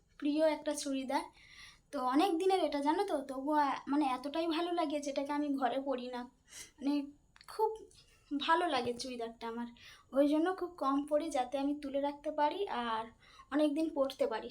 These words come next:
সেই জন্য আমি চুড়িদারটাকে তুলে রেখে দিই, মাঝে মাঝে যখন খুব শখ হয় তখনই পরি। তো যাই হোক, আমাকে কেমন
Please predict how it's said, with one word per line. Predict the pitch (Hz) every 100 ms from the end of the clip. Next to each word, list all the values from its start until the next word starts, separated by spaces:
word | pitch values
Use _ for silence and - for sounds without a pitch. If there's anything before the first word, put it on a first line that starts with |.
| -
সেই | 294
জন্য | 302 311 339
আমি | 302 330 - -
চুড়িদারটাকে | - 277 269 262 254 311 392 - - - -
তুলে | - 277 294
রেখে | 302 330 320
দিই, | 415 269
মাঝে | 233 277
মাঝে | 285 277 359 262
যখন | 240 302 302
খুব | 330 330 -
শখ | 311 302
হয় | 392 427
তখনই | 262 - 262 254 247
পরি। | 226 233 _ _ _ - _ _ -
তো | 269 254 247 240 - -
যাই | 294 285
হোক, | 294 311
আমাকে | 269 285 269
কেমন | 262 285